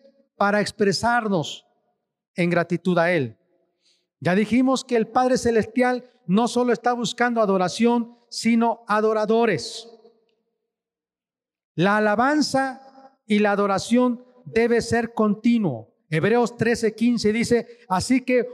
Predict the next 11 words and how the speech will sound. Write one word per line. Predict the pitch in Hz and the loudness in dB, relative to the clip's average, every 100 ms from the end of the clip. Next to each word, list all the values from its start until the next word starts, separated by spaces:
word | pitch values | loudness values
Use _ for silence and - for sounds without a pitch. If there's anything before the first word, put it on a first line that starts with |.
| - | -4
ofrezcamos | 190 220 226 233 214 - 247 269 269 277 277 - - | 0 2 2 0 0 -2 0 0 2 0 -2 -10 -10
siempre | - 311 330 339 320 - 269 214 151 - | -2 0 2 0 -2 0 2 2 0 -2
a | 202 | 0
Dios | 208 277 269 - - - - - - | 2 2 2 -4 -16 -20 -20 -12 -2
por | 208 196 | 0 2
medio | 247 254 | 2 2
de | 226 214 | 0 -2
Cristo | 220 254 233 262 262 262 - - _ - | 0 0 2 0 -2 -6 -20 -20 _ -6
sacrificio | - 208 208 185 - 233 - 196 | 2 2 0 -6 -2 -4 0 0
de | |
alabanza, | 170 170 247 285 269 269 - - | 0 2 0 0 -2 -6 -12 -20